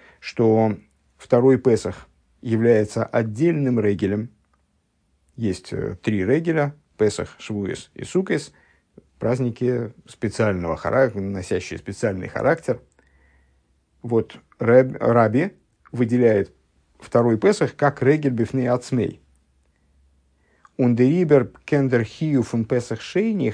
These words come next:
hal sein afilu eib einem, wo es ist nicht gewinn Mechuyev in Pesach Rishon».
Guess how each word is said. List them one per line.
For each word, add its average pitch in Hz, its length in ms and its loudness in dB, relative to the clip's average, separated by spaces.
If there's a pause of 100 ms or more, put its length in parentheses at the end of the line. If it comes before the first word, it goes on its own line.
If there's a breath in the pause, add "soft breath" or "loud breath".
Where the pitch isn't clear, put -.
(120)
hal 160 220 0
sein 117 460 0
afilu 127 760 -2
eib 117 300 -6
einem, 123 560 -2 (640 soft breath)
wo 131 160 6
es 123 100 2
ist 117 140 -2
nicht 170 220 0
gewinn 139 340 2
Mechuyev 151 420 0
in 120 140 0
Pesach 139 360 -2
Rishon». 120 420 -4